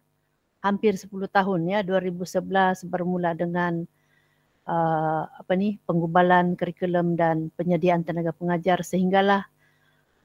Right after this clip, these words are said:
pada tahun dua ribu dua puluh satu sebenarnya kita telah melihat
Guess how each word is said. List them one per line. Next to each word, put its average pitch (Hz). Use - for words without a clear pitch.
pada 196
tahun 185
dua 180
ribu 175
dua 175
puluh 180
satu 185
sebenarnya 180
kita 180
telah 175
melihat 202